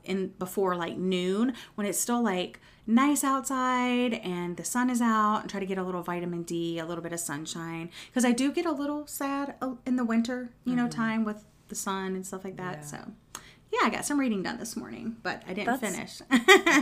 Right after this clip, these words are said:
Speaker 1: <laughs>
Speaker 2: That's awesome. Oh, when you, uh, watch the movie, you should tell me when, and I'll watch it with you, 'cause I haven't seen the new movie yet. I, I
Speaker 1: Okay.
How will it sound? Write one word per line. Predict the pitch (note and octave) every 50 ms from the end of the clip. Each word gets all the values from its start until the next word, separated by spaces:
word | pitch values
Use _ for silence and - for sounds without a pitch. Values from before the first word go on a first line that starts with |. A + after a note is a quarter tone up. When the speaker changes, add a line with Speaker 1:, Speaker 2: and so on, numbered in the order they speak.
| - -
Speaker 1:
<laughs> | -
Speaker 2:
That's | G3 G3 G3+ - - -
awesome. | D#3+ E3 E3+ - - - F2+ A2+ A2 C3 - -
Oh, | G3+ G3+
when | F#3 F3 G3+ G3
you, | F#3+ F#3+ G3+ A3+ B3 B3+
uh, | - - A3
watch | G3+ F#3 F3 - - - -
the | A3+ G#3
movie, | F#3+ D#3+ D#3 D3+ F3 F#3 G3+ G#3+ A3 G#3+
you | G3+ F#3
should | - F#3+ F3+
tell | - F3+ F3+
me | F#3+ D#3+
when, | D3 C#3+ D3+ D#3+ F3+ F3+ E3+ D#3+
and | D3+ D3+
I'll | D3 D3
watch | D3+ D#3 C#3+ -
it | D#3 -
with | D#3+ D#3 D3
you, | C#3+ C3+
'cause | - D#3 F3+
I | F3+
haven't | G#3 G#3+ A3+ A3 G3
seen | - - G#3 G#3 G#3 F#3+
the | F3
new | E3+ F3 F3+
movie | F3 D#3+ C#3+ C#3+
yet. | C#3+ - - D#2+ - -
I, | - G3+
I | F#3+ E3 - - D#3 D#3
Speaker 1:
Okay. | E3 D#3+ E3 A#3 A#3 A3+ A3+ B3 C4 B3+